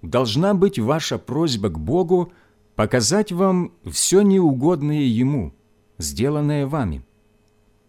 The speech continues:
После этого тихо ожидайте, дав Богу возможность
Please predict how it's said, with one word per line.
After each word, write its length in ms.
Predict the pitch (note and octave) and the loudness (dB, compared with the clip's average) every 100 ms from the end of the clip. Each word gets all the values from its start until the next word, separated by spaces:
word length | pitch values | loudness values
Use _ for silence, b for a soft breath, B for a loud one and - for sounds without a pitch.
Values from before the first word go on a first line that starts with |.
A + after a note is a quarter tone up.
| _ _ _ _ _ _ _ _ - | _ _ _ _ _ _ _ _ -4
После 320 | A2 - A2 | -2 0 -2
этого 580 | - G3 G3 E2 D2 C2+ _ _ - b b b | -2 -2 -2 -4 -8 -12 _ _ -20 b b b
тихо 360 | - G3 - F#3+ | -4 -4 0 -2
ожидайте, 880 | - D3+ D3+ B2+ A2 F2 - D2 - _ _ - | 0 -2 -2 -2 -2 -2 -6 -8 -10 _ _ -12
дав 480 | E2+ D2+ G3 E3+ A2 | -4 0 2 0 -4
Богу 360 | A2+ F#3+ E3+ | 2 4 4
возможность 880 | C3 A#2 G#2+ F3 F3+ E3+ E3 - | 0 0 0 0 0 0 -2 -6